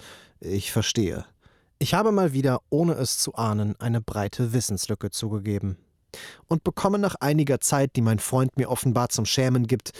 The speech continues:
einen YouTube-Link und ein paar Schlagwörter genannt.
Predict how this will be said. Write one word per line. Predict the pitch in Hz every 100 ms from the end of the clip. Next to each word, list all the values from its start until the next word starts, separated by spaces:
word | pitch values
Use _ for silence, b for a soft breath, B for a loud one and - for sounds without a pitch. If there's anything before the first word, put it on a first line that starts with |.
| B B -
einen | 131 135
YouTube-Link | 143 151 - 120 104 110 107 104 - -
und | 117 -
ein | 110
paar | - 135
Schlagwörter | - 143 127 101 92 98
genannt. | 95 92 90 - -